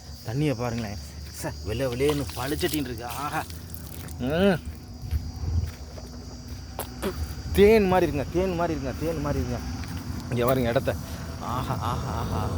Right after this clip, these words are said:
ஆஹா. அருமையா, ஆ, இங்க பாருங்க. இந்த ஓடையை பாருங்க,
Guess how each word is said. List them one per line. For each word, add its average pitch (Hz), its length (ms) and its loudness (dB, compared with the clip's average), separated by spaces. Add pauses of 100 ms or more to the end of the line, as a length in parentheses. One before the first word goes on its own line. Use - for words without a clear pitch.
ஆஹா. - 180 2 (840)
அருமையா, 139 420 6 (460)
ஆ, 127 100 0
இங்க - 140 0
பாருங்க. 127 220 0 (440)
இந்த 117 120 0 (140)
ஓடையை 175 240 10
பாருங்க, 120 320 2